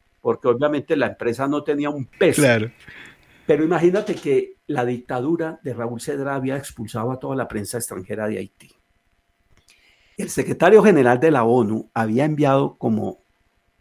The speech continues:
Speaker 1: emisario especial para atender la crisis de Haití a Augusto Ramírez Ocampo, nuestro ex canciller. De manera que Augusto Ramírez, él iba y venía, iba y venía a Haití en el avión de la onu y tal.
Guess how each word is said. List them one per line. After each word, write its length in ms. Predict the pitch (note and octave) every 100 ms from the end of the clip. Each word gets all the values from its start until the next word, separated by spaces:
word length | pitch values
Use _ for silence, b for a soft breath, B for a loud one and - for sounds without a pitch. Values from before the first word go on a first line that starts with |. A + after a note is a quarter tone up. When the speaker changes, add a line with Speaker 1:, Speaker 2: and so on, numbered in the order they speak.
| _
Speaker 1:
emisario 600 | C#3 C3+ A2+ - D3+ D#3
especial 520 | D#3 - G#2 - B2+ C3
para 200 | C#3+ B2
atender 300 | A#2+ G2+ A2
la 120 | B2+
crisis 300 | C3 A#2+ A#2+
de 100 | G#2+
Haití 400 | F#2+ A#2+ B2 -
a 120 | B2
Augusto 420 | G#2 G#2+ C3+ -
Ramírez 380 | C#3+ G#2+ G#2+ A2+
Ocampo, 440 | A#2 F#2+ - - - _ _ _ _ _ _
nuestro 320 | A#2+ A2 - A2
ex 100 | -
canciller. 540 | A2 - F2+ G2+ F#2+ - _ _ _ _ _ _ _ _
De 100 | B2
manera 280 | A#2 A#2+ D#3+
que 80 | D#3+
Augusto 440 | A2+ A#2 - D#3+
Ramírez, 640 | C#3+ C#3 C3 C3 C#3 - _
él 160 | C#3 C3
iba 360 | C#3 D3 C#3+
y 120 | C#3 A2+
venía, 520 | G#2 A2+ A#2+ A#2+ - _
iba 260 | C3 C3 C3+
y 60 | B2
venía 480 | G#2 G#2+ A2 B2 -
a 100 | G#2
Haití 520 | F#2+ - A#2 A2+ -
en 120 | A#2+
el 140 | A2 G2
avión 280 | F#2 G#2 G#2+
de 100 | A2+
la 120 | G2
onu 240 | G2+ G#2
y 80 | F#2+
tal. 220 | - -